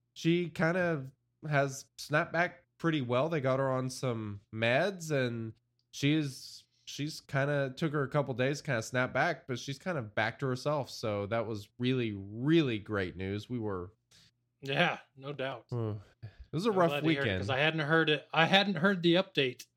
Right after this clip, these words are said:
Speaker 2: So here we are
Speaker 1: Yeah.
Speaker 2: four or five days
Speaker 1: Oh,
Speaker 2: later.
Speaker 1: yeah, that's
Speaker 2: I'm
Speaker 1: right. We
Speaker 2: glad
Speaker 1: talked
Speaker 2: to hear that.
Speaker 1: Sunday, and, uh,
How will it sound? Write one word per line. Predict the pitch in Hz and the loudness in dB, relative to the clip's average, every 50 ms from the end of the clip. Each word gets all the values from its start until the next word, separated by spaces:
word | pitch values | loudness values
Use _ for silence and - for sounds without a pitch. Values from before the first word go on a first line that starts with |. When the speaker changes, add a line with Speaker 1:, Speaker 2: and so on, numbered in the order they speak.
| _ _ _ _ | _ _ _ _
Speaker 2:
So | - - - 143 139 131 131 131 127 - _ _ _ _ _ _ _ _ _ _ _ _ - | -10 -4 -2 0 0 0 0 -2 -6 -8 _ _ _ _ _ _ _ _ _ _ _ _ -10
here | 147 139 | -8 -6
we | 143 139 | -2 -2
are | 139 139 135 131 127 123 113 - _ _ _ _ _ _ _ _ _ _ _ | 0 0 0 -2 -2 -4 -6 -10 _ _ _ _ _ _ _ _ _ _ _
Speaker 1:
Yeah. | - 87 90 95 98 95 | -8 -4 -4 -2 -2 -4
Speaker 2:
four | 92 131 127 120 | -4 -6 -6 -6
or | |
five | - - 135 131 127 117 | -6 -4 -4 -2 -2 -2
days | 131 127 127 120 | -4 -2 0 2
Speaker 1:
Oh, | 135 | 4
Speaker 2:
later. | 147 156 | 4 4
Speaker 1:
yeah, | 160 160 143 | 4 2 2
that's | 127 123 120 | 0 -2 0
Speaker 2:
I'm | 120 | 0
Speaker 1:
right. | 139 131 127 123 | 2 2 2 2
We | 123 | 0
Speaker 2:
glad | 135 147 | 0 0
Speaker 1:
talked | - 147 120 113 - - | 0 0 0 0 -2 -4
Speaker 2:
to | |
hear | 117 110 | -4 0
that. | 117 117 123 | 0 0 0
Speaker 1:
Sunday, | 123 113 104 98 92 92 95 95 95 - - - - | 0 0 -2 -2 -2 -2 -4 -6 -10 -14 -16 -12 -8
and, | 101 101 98 95 92 92 92 92 | -6 -4 -4 -4 -4 -6 -8 -8
uh, | 95 92 90 90 90 92 98 | -6 -6 -6 -6 -8 -10 -12